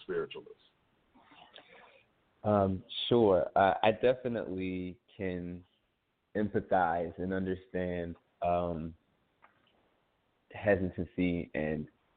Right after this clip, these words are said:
Speaker 2: people feeling a little put off by someone calling themselves a spiritualist, especially with the plethora of religions that exist in the world today. Um,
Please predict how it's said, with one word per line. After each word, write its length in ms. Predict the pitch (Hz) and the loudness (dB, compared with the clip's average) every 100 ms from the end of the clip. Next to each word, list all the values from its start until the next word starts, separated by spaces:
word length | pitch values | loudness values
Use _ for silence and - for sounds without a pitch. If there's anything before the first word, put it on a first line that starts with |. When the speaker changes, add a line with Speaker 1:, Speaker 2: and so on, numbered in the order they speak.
| - _ _ - | -20 _ _ -2
Speaker 2:
people 420 | 98 95 87 85 - | 0 2 2 2 4
feeling 260 | 95 90 | 4 4
a 60 | 87 | 2
little 400 | 87 90 85 - _ _ _ - | 4 4 2 0 _ _ _ 0
put 120 | 95 | 4
off 280 | 87 87 87 - | 6 6 2 -2
by 400 | 87 87 85 80 - _ _ - | 0 2 0 -2 -6 _ _ -6
someone 240 | 90 85 | -4 -2
calling 260 | 90 85 85 | -4 -4 -4
themselves 340 | 82 85 80 | -4 -4 -4
a 80 | 73 | -8
spiritualist, 580 | - 82 80 76 78 80 _ _ - _ - | 0 0 2 -2 -2 -4 _ _ -20 _ -6
especially 460 | 90 - 85 - 85 | -4 2 2 2 -6
with 140 | 78 | -6
the 80 | 76 | -8
plethora 540 | - 85 85 85 82 73 - | -4 0 2 2 0 0 0
of 280 | 57 58 - _ _ _ _ _ _ 80 | -2 -4 -10 _ _ _ _ _ _ -4
religions 680 | 87 87 92 82 82 85 82 | 0 2 2 2 -4 -4 -2
that 120 | 76 | -2
exist 440 | 87 - 85 87 _ - | -2 -2 0 -2 _ -4
in 160 | 87 | 0
the 80 | 85 | 0
world 300 | 82 85 71 - | 2 2 2 -4
today. 400 | 67 71 78 - _ _ - _ _ _ 78 | 2 4 4 0 _ _ -20 _ _ _ 2
Um, 340 | 80 67 | 2 2